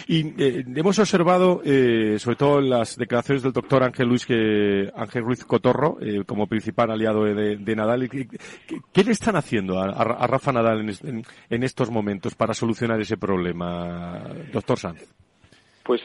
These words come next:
Speaker 2: eh, básicamente es un problema que, como bien has comentado, no tiene curación.
Speaker 1: Ujú.
Speaker 2: Tiene una, una solución, eh,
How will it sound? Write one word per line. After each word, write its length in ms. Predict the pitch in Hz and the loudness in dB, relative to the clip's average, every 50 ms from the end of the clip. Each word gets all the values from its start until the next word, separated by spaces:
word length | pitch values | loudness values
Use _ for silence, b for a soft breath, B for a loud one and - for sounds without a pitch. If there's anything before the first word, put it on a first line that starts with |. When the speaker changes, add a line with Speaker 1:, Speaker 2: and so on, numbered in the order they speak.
| - - - | -6 -6 -6
Speaker 2:
eh, 200 | - 127 127 123 123 | -2 0 0 0 0
básicamente 800 | 127 110 110 120 117 117 - - 139 - - 175 170 175 160 160 | -2 -4 -8 -12 -14 -6 -2 -2 0 2 2 2 2 2 0 0
es 60 | 156 | 0
un 80 | 160 147 | 0 2
problema 400 | 151 147 147 143 147 147 151 147 | 4 4 4 4 4 2 2 0
que, 160 | - 135 120 | 0 -2 -2
como 320 | - - 117 110 107 98 | -2 -4 -2 0 0 0
bien 240 | 104 120 135 135 143 | 0 0 -2 -2 -2
has 100 | 135 - | -6 -6
comentado, 640 | - - 127 127 123 120 - 123 120 120 127 131 127 | -8 -10 -8 -8 -10 -8 -6 -4 -4 -2 -2 -4 -4
no 160 | 120 120 120 | -4 -6 -6
tiene 640 | - _ - 117 117 117 117 113 117 117 113 110 107 - | -8 _ -8 -6 -6 -6 -6 -6 -6 -6 -6 -8 -8 -12
curación. 560 | - - 104 98 95 90 - - 104 92 80 76 _ _ _ _ | -6 -4 -2 0 0 -2 -2 -4 -4 -4 -4 -6 _ _ _ _
Speaker 1:
Ujú. 260 | - 123 110 - - 101 | -16 -16 -16 -14 -12 -10
Speaker 2:
Tiene 280 | 98 98 98 95 98 | -10 -8 -6 -6 -6
una, 340 | 98 98 101 95 92 92 90 B B B B B B B - | -6 -2 0 0 2 0 0 B B B B B B B -12
una 200 | 110 101 101 95 | -10 -8 -8 -8
solución, 720 | - - 104 98 98 - - 110 110 113 117 120 127 123 B B B B B B | -6 -6 -6 -6 -6 -4 -2 0 2 2 2 0 -2 -4 B B B B B B
eh, 840 | _ - - 104 101 98 95 95 92 92 92 92 87 90 92 95 95 | _ -10 -8 -4 -4 -2 -2 0 0 -2 -2 -2 -2 -4 -4 -6 -8